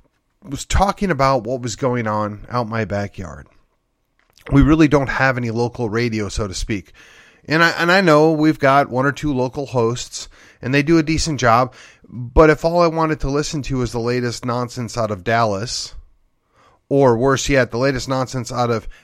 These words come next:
D C as filtered through Dallas, I could put on the local news. And I don't mean that as a slight, 'cause we do have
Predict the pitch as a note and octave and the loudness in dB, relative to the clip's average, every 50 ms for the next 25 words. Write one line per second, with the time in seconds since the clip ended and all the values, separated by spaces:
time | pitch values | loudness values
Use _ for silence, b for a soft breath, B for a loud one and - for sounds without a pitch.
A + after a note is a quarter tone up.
0 | b B2+ A#2 G#2+ - E3+ E3 D3+ B2+ - - F3+ F3 D3+ C3 B2 B2 A#2 b b | b -16 -6 -2 0 0 0 0 0 0 0 0 0 -2 -2 -2 -4 -6 b b
1 | b b - A#2+ B2+ B2 - - E3+ F#3+ G3+ F#3 F3+ C#3+ A#2 - - - B2 A#2 | b b 0 0 0 0 0 0 0 0 2 2 0 -2 -2 -4 -4 -2 -2 0
2 | G#2+ F#2+ A#2 G#2+ G#2 G2+ A2 A#2 B2 A#2+ - - - - - - _ _ _ _ | 0 0 0 0 0 -2 -4 -6 -6 -8 -10 -12 -14 -16 -20 -20 _ _ _ _
3 | _ _ _ _ _ _ _ - _ - C#3+ C3 D3 D3+ D#3 E3 E3+ - - D3 | _ _ _ _ _ _ _ -20 _ -18 -16 -14 -12 -10 -8 -8 -8 -6 -8 -8
4 | - - E3+ D3+ D#3 D3+ C#3+ C3+ B2 B2 B2 A#2 - - G#2+ G2+ G#2 G2+ E2+ D2 | -4 -4 -2 -2 -2 -2 -2 -2 -2 -2 -4 -4 -4 -6 -6 -4 -4 -6 -8 -10
5 | - - - - - - - - - - - _ _ _ _ _ b b b b | -12 -10 -10 -8 -10 -10 -12 -18 -20 -20 -20 _ _ _ _ _ b b b b
6 | b b b - D#3 E3+ F3+ G3 G#3 F#3 F3+ F#3+ F#3 F3+ F3+ F3 E3 D3+ D3 D3 | b b b 2 4 6 6 6 6 4 2 0 2 4 4 2 2 2 0 -2
7 | B2 - D3+ C#3 D3+ D3+ - E3 C#3 D3 E3 D#3 D#3+ F#3+ F#3 D#3 D#3+ E3 E3 b | 0 2 2 2 2 2 -2 -4 -2 -2 -2 0 0 0 0 2 2 2 0 b